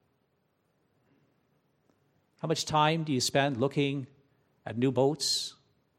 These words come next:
or new cars on Marketplace? God tells us in Mark four nineteen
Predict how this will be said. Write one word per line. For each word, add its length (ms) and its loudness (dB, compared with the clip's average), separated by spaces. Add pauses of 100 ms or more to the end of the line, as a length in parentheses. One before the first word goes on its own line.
(440)
or 60 -12
new 180 0
cars 600 -4 (200)
on 140 -8
Marketplace? 640 -6 (3500)
God 220 4
tells 320 2
us 160 -2
in 60 -2
Mark 180 0
four 240 2
nineteen 720 -2